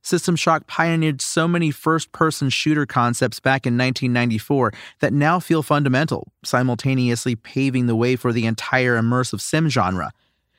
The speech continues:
Night Dive Studios has done masterful work with this twenty twenty-three remake, taking a fantastic game that the years have made hard to play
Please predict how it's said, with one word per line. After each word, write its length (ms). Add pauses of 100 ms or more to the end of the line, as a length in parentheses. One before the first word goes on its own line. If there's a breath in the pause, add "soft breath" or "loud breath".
(160)
Night 240
Dive 220
Studios 480
has 160
done 360
masterful 840
work 340
with 140
this 160
twenty 280
twenty-three 480
remake, 460 (300 loud breath)
taking 320
a 80
fantastic 800
game 300
that 180
the 80
years 380
have 120
made 220
hard 300
to 40
play 440